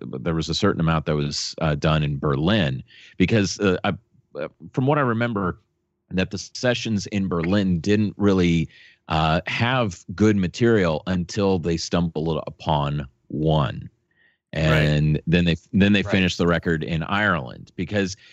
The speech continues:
Speaker 1: I think this starts the beginning of U two really, really thinking about what they want to do next. And sometimes that works out great for them. Other times it doesn't. Um,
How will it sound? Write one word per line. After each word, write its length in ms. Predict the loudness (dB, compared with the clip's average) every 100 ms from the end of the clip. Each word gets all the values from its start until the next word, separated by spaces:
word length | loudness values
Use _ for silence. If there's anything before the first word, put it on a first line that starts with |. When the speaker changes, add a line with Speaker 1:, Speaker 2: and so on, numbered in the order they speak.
| _ -14 -14 -14 _ _ _ _
Speaker 1:
I 100 | -4
think 360 | -4 -2 -4 -2
this 200 | 0 0
starts 760 | -2 -10 -14 -2 -2 -2 -8 -6
the 140 | -4
beginning 600 | -2 -4 -4 -4 -2 -4 -4
of 400 | -2 0 -2 -2
U 200 | -2 -2
two 640 | -2 0 2 4 2 0 -4 2
really, 460 | 4 6 6 4
really 480 | 2 2 4 4 2
thinking 420 | 2 2 2 2
about 300 | 2 2 0 0
what 220 | -2 0
they 100 | 0
want 280 | 0 -2 -4
to 100 | -2
do 200 | 0 2
next. 600 | 0 0 -4 -8 -10 _ -20 -20 -20 -4
And 320 | 0 0 -2
sometimes 720 | -2 0 0 0 0 2 0
that 160 | 0 0
works 260 | -2 -2
out 220 | -4 -4
great 240 | -2 -2 -2
for 120 | -4
them. 220 | -2 -2 -4
Other 220 | -2 -2
times 360 | -2 -2 -2 -2
it 120 | -6 -8 -2
doesn't. 560 | 0 0 -2 -8 -14 -20 _ -20 _ -4
Um, 440 | 0 0 0 -4